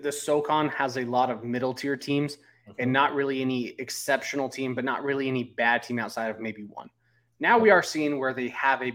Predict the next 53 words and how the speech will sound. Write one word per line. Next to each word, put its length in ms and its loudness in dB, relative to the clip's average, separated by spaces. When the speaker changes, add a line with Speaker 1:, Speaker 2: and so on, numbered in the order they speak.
Speaker 1:
big 240 -4
gap. 280 -16
It 180 0
seems 260 0
like 200 4
you 120 -6
have 220 2
the 80 0
have-nots 640 2
and 160 -4
then 120 -2
the, 100 -4
whew, 260 2
you're 140 -2
gonna 160 -2
struggle. 500 -2
Is 160 -6
this 220 0
finally 400 2
gonna 160 0
be 160 -4
the 80 -4
year 460 0
where 180 0
the 100 -4
good 300 -2
teams 500 -4
at 140 0
the 80 -6
end 100 -2
of 60 -6
the 60 -14
season 500 -8
aren't 240 -4
losing 440 -6
to 120 -16
the 100 -6
bad 300 4
teams? 320 -12
That 120 4
it's 200 -2
gonna 180 -2
knock 400 4
off 220 2
their 100 -4
playoff 320 -2
chances 320 -8
by 160 -4
getting 220 -4
three 320 -8
teams, 400 -2
four 260 -4
teams? 400 -6